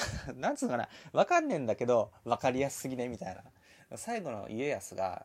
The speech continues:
「いや、首、首なんていいんだよ」って言って、首を、明智光秀の、多分おそらく明智光秀の本物のこの首を蹴り飛ばして終わるっていう終わり方も、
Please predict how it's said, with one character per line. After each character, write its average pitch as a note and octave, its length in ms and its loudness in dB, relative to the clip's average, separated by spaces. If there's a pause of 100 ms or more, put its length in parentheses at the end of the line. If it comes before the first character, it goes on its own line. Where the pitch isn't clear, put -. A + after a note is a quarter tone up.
「い - 60 -8
や、 G2 100 -4
首、 C3+ 420 -2 (720)
首 A2+ 240 -8
な D#3 100 -2
ん C3 80 -6
て A2+ 100 -6
い - 20 -2
い C#3 40 -2
ん A#2+ 100 -4
だ G2+ 80 2
よ」 G#2 140 2
っ - 40 -4
て - 40 -20 (100)
言 F#2 100 -8
っ - 20 -20 (220)
て、 D3 300 0 (580)
首 C3 300 -6
を、 C3 180 -4 (800)
明 A#2+ 180 -10
智 - 140 -10
光 C3 120 -6
秀 C3+ 340 -10
の、 - 80 -14 (160)
多 E3 140 -6
分 B2 180 -6
お - 80 -12
そ - 160 -12
ら - 80 -8
く G#2+ 420 -8
明 A2+ 220 -10
智 - 120 -10
光 A2+ 120 -6
秀 G2 360 -14
の - 80 -14
本 G2+ 220 -10
物 G2 220 -10
の G2+ 60 -14
こ - 100 -16
の A2 100 -18
首 G#2+ 300 -6
を G#2+ 220 0 (280)
蹴 A#2+ 140 -6
り A#2 80 -4
飛 A#2+ 160 -2
ば C3+ 80 0
し - 80 -10
て G#2+ 100 -2
終 G#2 120 0
わ A2+ 120 4
る F3 160 0
っ - 20 -20
て - 180 -12
い - 20 -6
う F#2+ 60 -4
終 F#2+ 100 -6
わ G2 100 0
り G2+ 80 -8
方 G2+ 220 -8
も、 G#2+ 320 -4